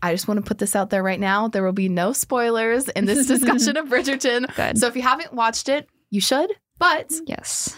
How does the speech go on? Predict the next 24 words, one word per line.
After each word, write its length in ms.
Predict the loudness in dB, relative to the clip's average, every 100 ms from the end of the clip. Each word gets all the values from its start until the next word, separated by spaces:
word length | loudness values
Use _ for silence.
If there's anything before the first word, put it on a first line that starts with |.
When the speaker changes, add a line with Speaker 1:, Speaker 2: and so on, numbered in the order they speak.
| -6
Speaker 1:
it 100 | -2
won't 200 | -2 0
be, 220 | 0 2
uh, 280 | 2 0 -2
spoiled 460 | -6 0 2 2 0
for 120 | -2
you. 360 | 0 0 0 -2
Speaker 2:
Mm-hmm. 460 | 0 2 2 0 -2
Speaker 1:
So 320 | 0 2 2
some 220 | 0 -2 0
other 260 | 0 0
examples 800 | 0 -2 0 0 0 0 0 -2 -2
of 520 | 0 2 2 -2 -8 -16 _ _ _ _ _ -8
straight 680 | -4 -4 0 0 0 -2 _ _
male 580 | -2 0 2 2 0 -2
characters 680 | -10 -2 0 0 0 -2 -2
played 380 | -4 -2 -2 0
by 160 | -2
gay 200 | 0 0
men 200 | 0 0
I 120 | 0 0
was 140 | 0
thinking 280 | -2 -2 0
of. 120 | -2